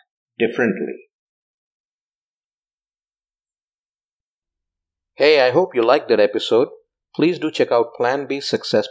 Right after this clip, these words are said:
Podcast on your favorite listening platforms. It's also available on w w w dot plan b dot live. If you're looking to learn how to podcast and learn everything there is to ideate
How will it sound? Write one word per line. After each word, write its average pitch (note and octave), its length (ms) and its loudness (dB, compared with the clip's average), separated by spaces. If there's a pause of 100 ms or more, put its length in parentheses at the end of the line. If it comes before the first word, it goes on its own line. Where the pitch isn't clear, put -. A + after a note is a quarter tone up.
(100)
Podcast G#2+ 540 -4 (180)
on G#2 220 -8
your G2+ 180 -2
favorite C3+ 560 -2
listening A2 460 -4
platforms. - 800 -6 (340)
It's - 140 -6
also E3 300 2
available A#2 580 0
on G2 300 -6
w G#2+ 320 -2
w A#2 280 -2
w G2+ 320 -2
dot F#2 200 -4 (120)
plan G2+ 380 -4
b G2 260 -6
dot F2+ 280 -6
live. F#2+ 340 -6 (1080)
If - 120 -4
you're F3+ 180 2
looking C#3 360 -2
to A2+ 60 -2
learn G2+ 500 0 (320)
how C3+ 140 0
to C3+ 100 -4
podcast C#3 800 -6 (120)
and G2+ 200 -10
learn G2+ 200 -4 (140)
everything C3 440 -2
there G2 180 0
is G#2+ 160 -6
to G#2+ 120 -2
ideate B2 560 -2